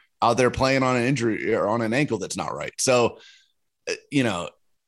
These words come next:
he's never put up huge numbers, but when he did get on the field at Indianapolis, he, he looked the part. Like, he looks like a legitimate N F L receiver.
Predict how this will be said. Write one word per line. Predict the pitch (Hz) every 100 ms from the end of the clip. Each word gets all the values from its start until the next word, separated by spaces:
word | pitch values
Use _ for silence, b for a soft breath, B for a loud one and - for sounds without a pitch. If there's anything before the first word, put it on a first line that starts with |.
| _
he's | 131 160 143
never | 139 165 180
put | 180 170
up | 139
huge | 139 127 110
numbers, | 107 110 110
but | 131 113
when | 123
he | - 123
did | 95 120 139 131 110
get | 123
on | 120
the | 117
field | - 110 107 104 101
at | 98 95 - _
Indianapolis, | 101 107 107 95 90 123 135 -
he, | 147 123 80
he | 110 117 113 85
looked | 104 110 120 196 -
the | 170
part. | - - 214 180 -
Like, | 101 104
he | 143
looks | 139 151 135
like | 139 123
a |
legitimate | 117 110 101 107 107
N | 104 95
F | 85
L | 95
receiver. | 85 135 120 113